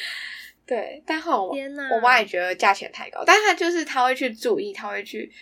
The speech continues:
Speaker 1: 因为他们平常比较有在看电视。
Speaker 2: 嗯。
Speaker 1: 但说真的，我也
Speaker 2: 嗯。
Speaker 1: 没什么在看。
Speaker 2: 了解。你就想说，哎，广告好像有时候也可以就是给你一些灵感，虽然好像都会都是比较一些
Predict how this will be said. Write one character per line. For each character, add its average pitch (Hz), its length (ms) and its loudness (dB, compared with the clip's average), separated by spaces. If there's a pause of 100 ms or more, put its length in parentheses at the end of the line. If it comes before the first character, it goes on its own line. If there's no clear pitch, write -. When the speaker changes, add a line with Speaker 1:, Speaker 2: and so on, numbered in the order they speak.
(120)
Speaker 1:
因 392 80 2
为 392 80 4
他 392 40 0
们 359 160 0
平 247 120 -2
常 247 140 -4
比 196 60 -12
较 214 80 4
有 190 60 2
在 220 120 -2
看 - 180 -10
电 - 200 -10
视。 - 280 -12 (320)
Speaker 2:
嗯。 226 1160 -12 (180)
Speaker 1:
但 311 180 -4
说 254 160 -4
真 220 200 -12
的， 220 120 2
我 208 140 2
也 208 240 0
Speaker 2:
嗯。 262 380 -12
Speaker 1:
没 214 120 -6
什 208 160 -12
么 - 80 -18
在 - 200 -10
看。 - 200 -20 (680)
Speaker 2:
了 185 300 -12
解。 175 440 -20 (540)
你 262 160 -8
就 294 100 -10
想 240 200 -8
说， 240 100 -10
哎， 320 120 -2
广 185 240 -10
告 269 200 -2
好 202 100 -8
像 240 140 -10
有 196 180 -6
时 190 60 -14
候 208 100 -6
也 185 60 -10
可 196 180 -12
以 190 120 -12
就 185 120 -18
是 180 200 -20 (180)
给 202 160 -6
你 202 140 -8
一 196 40 -12
些 208 140 -6
灵 170 220 -12
感， 180 200 -18 (400)
虽 - 160 -10
然 220 100 -6
好 190 120 -8
像 262 180 -6
都 247 140 -6
会 247 140 -6
都 214 60 -18
是 233 120 -14
比 185 120 -16
较 180 200 -12
一 185 80 -16
些 185 420 -20